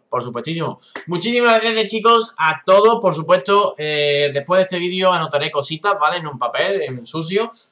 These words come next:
para tenerlo en cuenta. Pero, por supuesto, haré ese vi-, esa semana de directo, ¿vale? A ver qué tal va el canal, si va chulo, no va chulo. Y, bueno, pues de momento seguimos, eh, de momento me, me he tranquilizado y seguimos tal y como estamos, seguimos bien,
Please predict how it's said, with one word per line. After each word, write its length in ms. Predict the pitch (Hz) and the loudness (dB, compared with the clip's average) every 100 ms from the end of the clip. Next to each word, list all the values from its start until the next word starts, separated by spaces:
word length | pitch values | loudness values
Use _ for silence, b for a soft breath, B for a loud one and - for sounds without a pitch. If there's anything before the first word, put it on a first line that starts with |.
| _ | _
para 160 | 202 | 0
tenerlo 280 | 202 190 185 | 2 -2 -2
en 80 | 180 | 0
cuenta. 300 | 196 196 214 | 2 2 0
Pero, 200 | 240 247 | 2 2
por 160 | 240 | 2
supuesto, 340 | 220 208 208 214 | 0 0 0 0
haré 400 | 196 202 196 170 | 2 0 -2 -8
ese 220 | 180 185 | -6 -6
vi-, 220 | 170 175 | -4 -6
esa 200 | 180 185 | -6 -6
semana 360 | 196 170 165 190 | -6 -4 -2 0
de 100 | 175 | -2
directo, 380 | 143 165 165 117 | -2 -4 -4 -4
¿vale? 220 | 131 175 | -2 0
A 60 | 143 | 0
ver 160 | 147 | -2
qué 100 | 143 | -4
tal 180 | 139 131 | -4 -2
va 80 | 123 | -2
el 60 | 127 | -4
canal, 500 | 127 180 214 214 214 | -6 -2 0 -2 -2
si 200 | - 135 | -6 -6
va 160 | 117 | -6
chulo, 340 | - 196 202 196 | -2 2 4 4
no 120 | 139 | 2
va 120 | 123 | -4
chulo. 360 | - 196 220 233 B B B _ | 0 2 2 0 B B B _
Y, 380 | - 151 151 147 | -8 -4 -2 -2
bueno, 200 | 185 226 | -4 -4
pues 180 | - 131 | -2 0
de 80 | 131 | 0
momento 400 | 131 165 196 220 | -2 -2 0 -2
seguimos, 720 | - 165 185 196 208 202 - | -2 -4 -2 2 2 0 -8
eh, 480 | 139 135 131 127 127 120 | -8 -6 -6 -6 -8 -10
de 80 | |
momento 440 | 123 151 165 180 165 | -8 -8 -2 -2 0
me, 760 | 147 143 139 131 127 123 117 | -2 -2 -2 -4 -8 -10 -12
me 220 | 117 113 135 | -12 -8 -6
he 20 | |
tranquilizado 720 | 156 156 143 135 135 156 220 | -4 -6 -8 -8 -2 0 0
y 20 | |
seguimos 480 | 214 131 139 143 135 | -4 -10 -10 -10 -8
tal 200 | 147 139 | -8 -6
y 40 | |
como 220 | 131 127 117 | -8 -8 -8
estamos, 360 | - 180 226 | -4 -2 -4
seguimos 400 | 147 123 123 117 | -8 -12 -10 -10
bien, 300 | 131 170 220 | -4 -4 -4